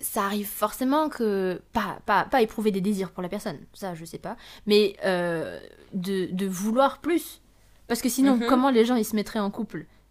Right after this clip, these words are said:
Speaker 1: si on veut tous rester amis avec nos crushs ? <laughs>
Speaker 2: Je suis bizarre.
Speaker 1: Non, non, c'est pas ce que je dis. Non, ce que, ce que je veux dire, c'est que il y a forcément ce moment-là
Speaker 2: Mhm.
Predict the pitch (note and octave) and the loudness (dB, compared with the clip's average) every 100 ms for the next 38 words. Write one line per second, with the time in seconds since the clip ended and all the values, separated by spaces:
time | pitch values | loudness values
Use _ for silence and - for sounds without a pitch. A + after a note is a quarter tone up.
0 | _ - - A#3 G#3+ G#3+ G#3+ A#3+ - G#3+ | _ -14 -4 0 2 0 -2 -4 -4 -6
1 | - G3+ G#3 A3 G#3+ - F3+ F3+ F3+ - | -2 0 2 2 -2 -8 -8 -6 -8 -8
2 | F3 - - - _ _ _ - _ - | -10 -10 -18 -20 _ _ _ -20 _ -20
3 | - - - - - - B3 A3+ A#3+ A3+ | -20 -20 -20 -20 -20 -10 -6 0 0 0
4 | G3+ A3 - - - A#3+ - - - _ | -4 -12 -14 -16 -14 -14 -14 -20 -20 _
5 | _ - - _ _ _ _ - - C#4 | _ -20 -20 _ _ _ _ -20 -18 -16
6 | - D#4 C4 F#3+ G#3 - - - - - | -16 -18 -16 -14 -16 -16 -16 -18 -20 -10
7 | - B3+ - A4 D4+ A#3 F4+ D#4 - C4 | 2 6 8 10 8 8 6 6 4 6
8 | F#4+ D#4 B3 D4+ - C#4+ A#3 F4+ F4+ - | 8 6 6 2 4 0 4 2 2 -8
9 | D#4 C#4+ B3 E3+ D5 D4+ - - C5+ A#4 | -6 2 2 12 12 12 4 2 2 4
10 | D#4+ D4 B3 A#3+ G#3+ D4 G#4 - A3+ A3 | 2 2 0 -2 0 2 0 2 -2 -2
11 | C#4 D#4 E4 - - - G#3 G#3 - D#4 | 0 0 -2 -16 -20 -12 0 0 2 0
12 | D#4 - D#4+ E4+ F4+ - A#3 G3+ G3 G3 | 0 0 2 2 0 -2 -2 0 0 -2
13 | A3 A#3+ D4 D#4 - A3+ A3+ C4 | 0 2 2 2 -4 -10 -8 -10